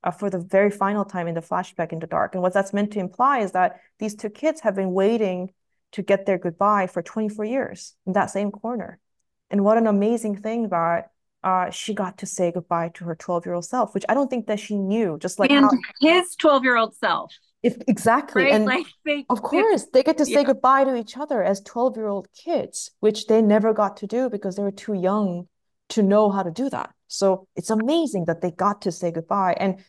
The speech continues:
Speaker 1: he gets to go and he gets to move on with his life and live his own life and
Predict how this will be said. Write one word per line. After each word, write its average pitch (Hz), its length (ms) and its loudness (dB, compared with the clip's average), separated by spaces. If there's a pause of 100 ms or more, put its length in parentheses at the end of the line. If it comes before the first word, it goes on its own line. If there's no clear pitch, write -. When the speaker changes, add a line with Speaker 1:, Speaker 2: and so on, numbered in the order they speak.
(200)
Speaker 1:
he 254 160 0
gets 233 260 0
to 214 80 -4
go 190 280 4
and 175 160 -4
he 202 120 -4
gets 233 200 -2
to 190 100 -6
move 180 220 -4
on 170 160 -4
with 156 180 -8
his 240 260 -6
life - 440 -10
and 175 220 -6 (400)
live 202 200 2
his 214 240 2
own 175 180 2
life 160 320 -6
and 160 280 -6